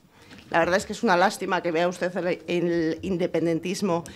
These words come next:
igual que lo ven el señor Rajoy o el señor Aznar, me, me apena muchísimo. Y, desde luego, nosotros, a nosotros quienes nos preocupan es los que levantan muros, creía que usted también,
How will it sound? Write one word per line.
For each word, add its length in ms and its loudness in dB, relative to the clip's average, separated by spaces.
igual 300 4
que 100 -2
lo 100 4
ven 160 4
el 120 2
señor 260 0
Rajoy 380 0
o 20 2
el 60 0
señor 320 -2
Aznar, 400 -2
me, 260 -2
me 80 0
apena 280 2
muchísimo. 680 0
Y, 480 -4
desde 300 0
luego, 420 0
nosotros, 880 -2
a 100 -6
nosotros 440 -6
quienes 280 -6
nos 140 -4
preocupan 440 -2
es 160 -4
los 200 -6
que 100 -6
levantan 400 -2
muros, 320 -2
creía 300 -4
que 80 -10
usted 260 -10
también, 440 -2